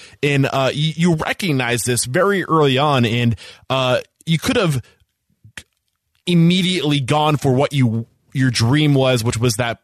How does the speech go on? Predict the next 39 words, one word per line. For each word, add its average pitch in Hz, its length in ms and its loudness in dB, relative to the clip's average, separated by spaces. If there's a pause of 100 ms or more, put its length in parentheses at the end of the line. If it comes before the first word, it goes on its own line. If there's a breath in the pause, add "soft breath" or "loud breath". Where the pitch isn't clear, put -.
(140)
that 117 220 -4
lunch 131 360 -2
and 117 180 -2
dinner 147 280 2
place. 120 320 0
But - 200 -2
you 139 80 -2
knew 151 600 2 (300 loud breath)
that 147 160 0
in 190 180 2
this 214 240 0
market, 170 580 -2 (240)
you 147 100 0
would 151 100 2
be 156 120 0
most 147 720 0
successful 147 800 -2 (760 loud breath)
doing 196 240 2
breakfast, - 580 -2 (100)
and 156 120 0
you, 185 200 0
you 170 140 4
made 196 320 2
that 139 240 -4
sacrifice. 113 720 -2 (320 loud breath)
Um, 127 340 -2 (760)
you 165 80 2
showed 220 280 2
up, 185 240 0 (140)
you 160 140 0
busted 190 360 0
your 170 120 2
ass 147 220 0
for 135 140 -2
years, 165 500 0
and 143 140 0
then 151 80 2
you 143 120 2
finally 170 640 0